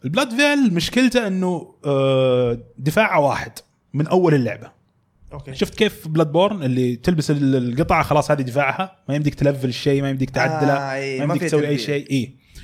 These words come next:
Speaker 1: فحسيت إنهم ماخذين الفكرة هذه من بلاد بورن، ما حبيتها، لأنه في حاجات، في دروع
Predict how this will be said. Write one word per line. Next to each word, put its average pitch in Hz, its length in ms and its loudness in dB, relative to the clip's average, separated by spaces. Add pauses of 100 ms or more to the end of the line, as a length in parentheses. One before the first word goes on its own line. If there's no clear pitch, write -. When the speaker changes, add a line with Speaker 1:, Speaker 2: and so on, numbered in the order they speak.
(160)
Speaker 1:
فحسيت 139 1300 0
إنهم 214 140 0
ماخذين 185 300 2
الفكرة 160 320 2
هذه 147 180 2
من 131 120 0
بلاد 131 160 0
بورن، 151 260 2
ما 147 140 2
حبيتها، 113 540 -4
لأنه 170 460 -2 (560)
في 208 180 0
حاجات، 233 400 0
في 220 480 4 (480)
دروع 147 420 4